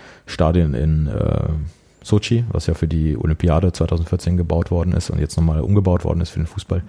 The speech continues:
äh, das steht ja eigentlich leer, weil der örtliche Club Sochi ist aufgelöst worden. Der hat auch so eine typische wechselvolle Geschichte in all den letzten, äh, Jahren. Hat, glaub ich, zum Schluss noch in der zweiten oder dritten Liga darum, ist da rumgeguckt und ist dann aufgelöst worden.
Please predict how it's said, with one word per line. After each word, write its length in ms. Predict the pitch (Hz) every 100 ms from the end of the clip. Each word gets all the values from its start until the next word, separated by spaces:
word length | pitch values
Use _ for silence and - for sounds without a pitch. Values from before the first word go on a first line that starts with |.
| - - - - - - -
äh, 300 | 87 82 85 -
das 120 | -
steht 240 | - 80
ja 100 | 92
eigentlich 280 | 71 90 -
leer, 220 | 87 101
weil 140 | 78 78
der 280 | 76 73 85 - - - - -
örtliche 380 | 85 - 87 98
Club 260 | - 123 - - _
Sochi 400 | - 101 - 113
ist 240 | 92 90
aufgelöst 520 | - 92 110 104 113 107
worden. 340 | 104 113 110 101 82
Der 60 |
hat 80 | 78
auch 100 | 85
so 80 | 85
eine 160 | 82
typische 320 | 80 98 90 85
wechselvolle 540 | 95 - 95 95 87
Geschichte 360 | 92 - 110 101
in 100 | 98
all 80 |
den 160 | 98 95
letzten, 360 | 95 - 101 92 - - - -
äh, 180 | 87 87
Jahren. 280 | 90 87 87
Hat, 120 | 82
glaub 140 | 90 82
ich, 80 |
zum 100 | -
Schluss 200 | 87 87
noch 80 | 85
in 60 | 80
der 60 |
zweiten 240 | - 80 80
oder 200 | 85 87
dritten 280 | 85 80 80 110 85
Liga 200 | 95 98
darum, 360 | 90 90 80
ist 120 | 82 82
da 40 |
rumgeguckt 520 | 85 92 85 85 -
und 60 | 78
ist 100 | -
dann 60 |
aufgelöst 520 | 64 87 95 85 85 85
worden. 220 | 82